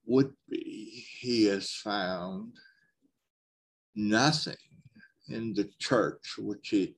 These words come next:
attends, uh, other than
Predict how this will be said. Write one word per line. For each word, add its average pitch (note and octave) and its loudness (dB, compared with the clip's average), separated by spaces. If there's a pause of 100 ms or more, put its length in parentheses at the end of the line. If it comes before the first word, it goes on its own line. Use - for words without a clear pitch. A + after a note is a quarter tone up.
attends, - -6 (1900)
uh, A2 2 (400)
other C3+ 10
than G2+ 2